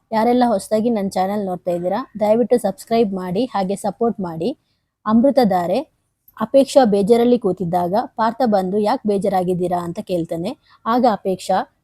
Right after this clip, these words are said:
"ನಮ್ಮನೆ ಎಲ್ರೂ ಬಂದಿದ್ರು, ಆದ್ರೆ ಯಾರೂ ನನ್ನ ಜೊತೆ ಮಾತಾಡಿಲ್ಲ, ನನ್ನನ್ನೂ ಮಾತಾಡ್ಸಿಲ್ಲ" ಅಂತ ಹೇಳ್ತಾಳೆ. ಆದ್ರೆ ಅವಳು ಮೊನ್ನೆ ಮನೆಗೆ ಹೋಗಿ ಮಾಡಿರೋ ಅವಾಂತರ ನೋಡಿದ್ರೆ ಯಾರಾದ್ರೂ ಅವಳನ್ನು ಮಾತಾಡಿಸ್ತಾರಾ? ಆದ್ರೂ ಮಾತಾಡ್ಸಿಲ್ಲ ಅಂತ ಬೇಜಾರಂತೆ ಇವಳಿಗೆ. ಇಷ್ಟೆಲ್ಲ ಮಾಡಿರೋ ಇವಳು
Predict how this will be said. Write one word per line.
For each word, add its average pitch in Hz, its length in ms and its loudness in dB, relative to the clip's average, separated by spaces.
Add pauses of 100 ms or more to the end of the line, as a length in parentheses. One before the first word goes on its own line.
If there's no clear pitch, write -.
(100)
"ನಮ್ಮನೆ 262 420 4
ಎಲ್ರೂ 214 320 2
ಬಂದಿದ್ರು, 190 520 0
ಆದ್ರೆ 214 440 0
ಯಾರೂ 208 300 2
ನನ್ನ 214 220 0
ಜೊತೆ 202 240 -2
ಮಾತಾಡಿಲ್ಲ, 180 560 -2 (160)
ನನ್ನನ್ನೂ 247 400 2
ಮಾತಾಡ್ಸಿಲ್ಲ" 208 680 -2 (180)
ಅಂತ 202 200 -6
ಹೇಳ್ತಾಳೆ. 170 480 0 (440)
ಆದ್ರೆ 214 260 4
ಅವಳು 202 220 6
ಮೊನ್ನೆ 196 380 0
ಮನೆಗೆ 233 560 -2
ಹೋಗಿ 220 300 0
ಮಾಡಿರೋ 202 440 -2
ಅವಾಂತರ 190 480 -2
ನೋಡಿದ್ರೆ 175 800 -6 (240)
ಯಾರಾದ್ರೂ 226 500 6
ಅವಳನ್ನು 208 280 2
ಮಾತಾಡಿಸ್ತಾರಾ? 180 920 0 (320)
ಆದ್ರೂ 202 320 -4
ಮಾತಾಡ್ಸಿಲ್ಲ 226 680 -6
ಅಂತ 202 200 -10
ಬೇಜಾರಂತೆ 185 640 -6
ಇವಳಿಗೆ. 165 300 -10
ಇಷ್ಟೆಲ್ಲ 220 600 -6
ಮಾಡಿರೋ 220 500 -6
ಇವಳು 180 480 -6